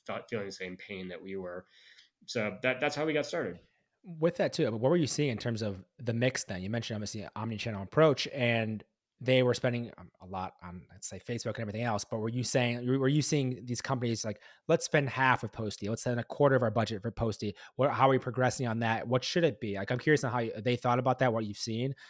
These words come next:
Speaker 2: uh, 'cause it's obviously a really interesting product. I'm curious on what you saw even back then.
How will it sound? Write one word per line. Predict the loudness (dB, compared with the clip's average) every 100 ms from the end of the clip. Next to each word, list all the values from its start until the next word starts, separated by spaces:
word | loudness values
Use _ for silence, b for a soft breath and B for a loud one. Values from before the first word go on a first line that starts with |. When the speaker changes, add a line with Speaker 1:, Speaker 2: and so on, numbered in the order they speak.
| B
Speaker 2:
uh, | 0 2
'cause | 0 2
it's |
obviously | 2 2 0
a | -2
really | -2
interesting | -2 -6 -6
product. | -2 -2 -4 -10 -18 _
I'm | -12 -6
curious | -4 -4
on | -4
what |
you | -8
saw | -8 -8
even | -8 -10
back | -10 -10
then. | -12